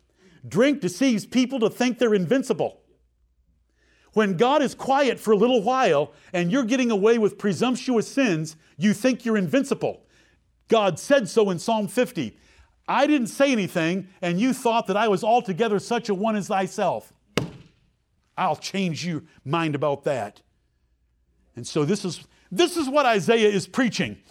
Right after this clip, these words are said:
This is why there had to be Chaldeans. This is why women were raped. This is why men were killed.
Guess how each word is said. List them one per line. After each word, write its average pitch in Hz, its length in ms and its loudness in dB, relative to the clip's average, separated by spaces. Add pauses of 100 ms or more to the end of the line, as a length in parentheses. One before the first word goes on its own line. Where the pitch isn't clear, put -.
(340)
This 339 300 2
is 330 160 0
why 311 260 4
there 190 140 4
had 220 160 0
to 220 80 -2
be 214 100 0
Chaldeans. 202 760 0 (260)
This 269 260 0
is 202 140 -2
why 240 220 2
women 277 360 4
were 247 140 4
raped. 208 400 0 (2000)
This 247 180 -2
is 247 140 -4
why 240 180 2
men 262 260 2
were 262 120 2
killed. 208 460 2